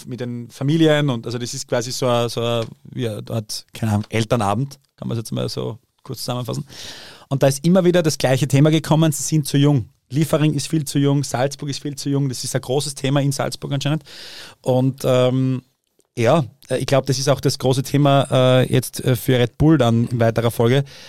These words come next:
weil Omar Solé wird davon gehen wir jetzt mal aus, verkauft werden, oder? Also zumindest ist das das Ziel, was man so raushört. Ähm,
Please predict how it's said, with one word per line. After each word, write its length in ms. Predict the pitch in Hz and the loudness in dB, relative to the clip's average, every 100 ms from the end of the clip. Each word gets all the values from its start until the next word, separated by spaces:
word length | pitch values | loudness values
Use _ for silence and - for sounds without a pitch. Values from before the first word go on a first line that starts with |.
| - | -6
weil 200 | 120 117 | 0 0
Omar 220 | 120 117 | 2 0
Solé 340 | 120 127 120 120 | 2 4 4 4
wird 160 | 117 - _ _ - | 2 -2 _ _ -4
davon 220 | 110 117 | -2 0
gehen 120 | 113 | 0
wir 60 | 110 | 0
jetzt 100 | 120 | 0
mal 120 | 110 | 0
aus, 140 | 117 - | 0 -2
verkauft 420 | 117 104 110 - | -4 -2 -2 0
werden, 140 | 127 | 0
oder? 120 | 123 | 2
Also 120 | 135 - | 2 2
zumindest 300 | 113 - 110 | -2 -2 -6
ist 120 | - | -6
das 60 | - | -10
das 60 | - | -8
Ziel, 320 | - 131 170 - - | -2 0 0 -4 -12
was 100 | 120 | -6
man 80 | 120 | -2
so 80 | 113 | 0
raushört. 420 | 113 - 143 - _ _ _ _ _ - | 0 0 -2 -4 _ _ _ _ _ -4
Ähm, 520 | 135 123 120 127 | 0 0 0 -2